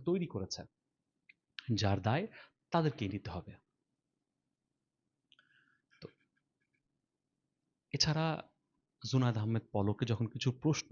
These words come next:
করা হয়, তখন তিনি নাকি কাঁদছেন ফুঁপিয়ে ফুঁপিয়ে এবং আনিসুল হাসছেন। এগুলো কিন্তু আসলে সব পাগলামির একটা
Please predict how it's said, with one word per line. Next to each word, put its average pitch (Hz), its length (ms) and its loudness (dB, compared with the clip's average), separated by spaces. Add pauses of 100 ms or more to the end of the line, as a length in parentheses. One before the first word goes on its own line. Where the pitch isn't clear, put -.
(120)
করা 98 180 -2
হয়, 135 180 -4
তখন - 200 -10 (200)
তিনি 113 160 -2 (120)
নাকি 104 200 -8 (160)
কাঁদছেন - 380 -2 (400)
ফুঁপিয়ে 120 340 -2
ফুঁপিয়ে 110 320 -2 (400)
এবং 110 120 -2 (180)
আনিসুল 123 400 0 (560)
হাসছেন। - 500 0 (1300)
এগুলো 185 240 2
কিন্তু 202 200 0
আসলে 190 260 -2
সব 185 100 2 (1080)
পাগলামির 120 640 8
একটা 107 140 0